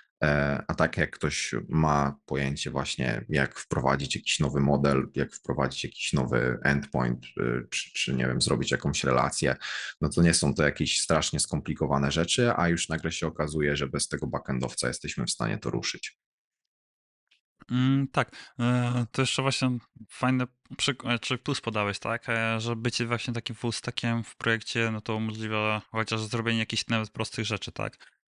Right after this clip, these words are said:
Speaker 2: A nie ma
Speaker 1: Mhm.
Speaker 2: teraz, że, że ktoś sobie poszedł na urlop i w ogóle w-, mm, development jest, e, zblokowany. Mm.
Speaker 1: Tak, jeszcze, jeszcze widzę tutaj jeszcze jeden taki aspekt, y, mo-, może, może ktoś,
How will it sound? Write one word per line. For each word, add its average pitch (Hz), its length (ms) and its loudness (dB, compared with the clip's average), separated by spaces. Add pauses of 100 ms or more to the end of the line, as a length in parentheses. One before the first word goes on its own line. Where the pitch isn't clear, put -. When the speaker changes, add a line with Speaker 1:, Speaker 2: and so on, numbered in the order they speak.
(120)
Speaker 2:
A 113 80 -6
nie 104 100 0
ma 110 80 2
Speaker 1:
Mhm. - 60 0
Speaker 2:
teraz, 110 280 2
że, 104 560 0
że 104 160 -4
ktoś - 180 -4
sobie - 160 -4
poszedł 107 280 -2
na 104 60 0
urlop 110 320 2
i 104 640 0
w 98 60 -8
ogóle 104 320 0
w-, - 160 -16
mm, 98 520 -4
development 107 580 0
jest, 98 300 -2
e, 95 500 0
zblokowany. 101 720 -4 (640)
Mm. 107 380 -4 (580)
Speaker 1:
Tak, 80 300 6
jeszcze, 117 320 8
jeszcze 120 280 4
widzę 131 280 4
tutaj 123 280 2
jeszcze 117 320 2
jeden 110 240 4
taki 101 240 0
aspekt, 101 600 0
y, 95 240 2
mo-, 92 220 2
może, 92 340 0
może 87 280 -2
ktoś, - 540 -4